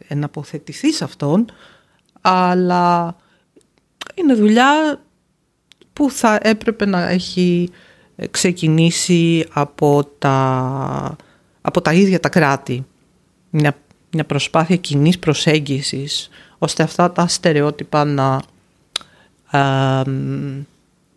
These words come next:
λιανθούν. Για να εξαφανιστούν τελείως δεν ξέρω, γιατί είναι η ιστορία σχετικά πρόσφατη ακόμη, αλλά έτσι θα το, έτσι το νιώθω εγώ.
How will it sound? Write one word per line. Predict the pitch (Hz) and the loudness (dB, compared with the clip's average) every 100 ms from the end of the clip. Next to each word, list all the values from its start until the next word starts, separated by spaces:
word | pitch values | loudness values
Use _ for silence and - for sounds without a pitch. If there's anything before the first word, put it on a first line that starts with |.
| - - | -8 2
λιανθούν. | 185 170 156 143 - 170 160 135 123 - _ _ _ _ _ _ - | 4 6 4 0 -2 0 2 0 -6 -12 _ _ _ _ _ _ -10
Για | 147 143 | -2 2
να | 147 | 2
εξαφανιστούν | - 170 151 147 180 | 0 -2 -2 0 0
τελείως | 175 165 165 160 - | 0 2 2 0 -4
δεν | 143 147 160 | -2 2 2
ξέρω, | - - 135 139 | 0 0 2 2
γιατί | 165 156 | 2 2
είναι | 165 165 - - - _ _ | 2 2 -2 -20 -20 _ _
η | - 143 139 139 | -4 -2 -2 -4
ιστορία | 135 - 147 170 | -4 -2 0 0
σχετικά | - - - | -2 -6 -4
πρόσφατη | 151 175 214 - 147 147 | 0 2 2 0 -4 -2
ακόμη, | 139 - 139 139 160 247 _ _ _ _ _ _ _ _ _ _ - | -4 -2 -2 -2 -2 -4 _ _ _ _ _ _ _ _ _ _ -4
αλλά | 180 185 190 190 185 185 190 185 _ _ _ - | -2 0 -2 -2 -2 -4 -6 -12 _ _ _ -6
έτσι | 185 190 - - | -4 -4 -4 -8
θα | 135 131 | -6 -6
το, | 139 135 131 | -2 -2 0
έτσι | 175 175 - | -2 0 -2
το | 143 | 0
νιώθω | 139 135 131 135 | 2 2 0 -4
εγώ. | 127 123 131 | -6 -6 -8